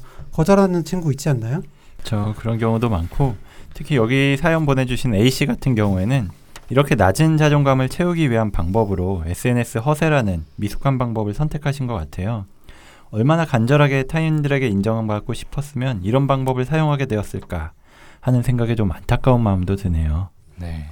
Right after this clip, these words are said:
Speaker 3: 그러니까 A씨는 낮은 자존감 때문에 인정받고 싶은 욕구가 남들보다 높다, 혹은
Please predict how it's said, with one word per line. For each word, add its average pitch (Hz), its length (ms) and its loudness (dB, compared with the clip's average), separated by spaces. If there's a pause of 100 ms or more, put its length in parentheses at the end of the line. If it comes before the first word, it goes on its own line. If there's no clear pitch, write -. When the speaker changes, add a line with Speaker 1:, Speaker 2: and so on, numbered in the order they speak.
(300)
Speaker 3:
그러니까 110 200 -2
A씨는 135 460 2
낮은 123 320 2
자존감 123 460 2
때문에 131 560 2
인정받고 120 640 0
싶은 - 260 -4
욕구가 123 440 0
남들보다 104 460 -2
높다, 87 380 -8 (380)
혹은 175 320 2